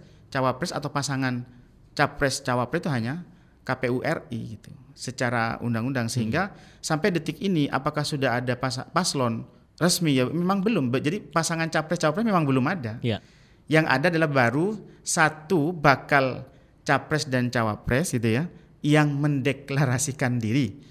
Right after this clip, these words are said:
Speaker 1: Kan
Speaker 2: Mm-mm.
Speaker 1: belum daftar, wong memang pendaftaran belum dibuka.
Speaker 2: Yang sudah deklarasi.
Speaker 1: Sudah
Speaker 2: Yang
Speaker 1: deklarasi, dan memang kan deklarasi namanya.
Speaker 2: Iya, iya.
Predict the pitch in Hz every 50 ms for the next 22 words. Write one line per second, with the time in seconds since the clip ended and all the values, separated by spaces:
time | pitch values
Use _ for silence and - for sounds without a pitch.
0 | - - 117 127 - 202 175 165 170 165 160 170 180 175 - - 113 101 120 127
1 | 131 131 127 131 131 131 120 131 127 120 120 117 - 117 120 120 120 120 120 117
2 | 117 117 110 - - 107 - - 110 104 - 117 110 107 - 135 117 110 113 110
3 | - 113 110 113 104 98 101 - 95 85 - - 127 127 127 123 131 131 - 147
4 | 151 147 156 156 190 196 180 143 151 175 196 214 220 220 233 226 180 160 - 170
5 | 170 180 190 165 - - 127 120 113 110 113 107 110 - 110 104 - 107 95 87
6 | 90 - - 101 95